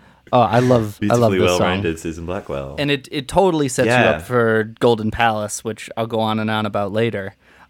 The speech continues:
Speaker 1: Um,
Speaker 2: Yeah, definitely. Definitely.
Speaker 1: But it
Speaker 2: Yeah, I feel, that's what I feel like in, in many ways with Title of Show and the, the Gals,
Speaker 1: Mm-hmm.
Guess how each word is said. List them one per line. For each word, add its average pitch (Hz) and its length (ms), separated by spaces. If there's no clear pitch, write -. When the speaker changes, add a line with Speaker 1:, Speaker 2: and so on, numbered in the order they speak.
Speaker 1:
Um, 101 500
Speaker 2:
Yeah, 107 240
definitely. 82 760
Definitely. - 600
Speaker 1:
But 120 200
it 127 160
Speaker 2:
Yeah, 135 120
I 135 80
feel, 156 220
that's 143 220
what 147 100
I 139 40
feel 123 240
like 87 220
in, 104 260
in 104 260
many 117 160
ways 101 280
with 101 140
Title 92 240
of 95 80
Show 92 300
and 90 120
the, 87 60
the - 220
Gals, 67 520
Speaker 1:
Mm-hmm. 101 180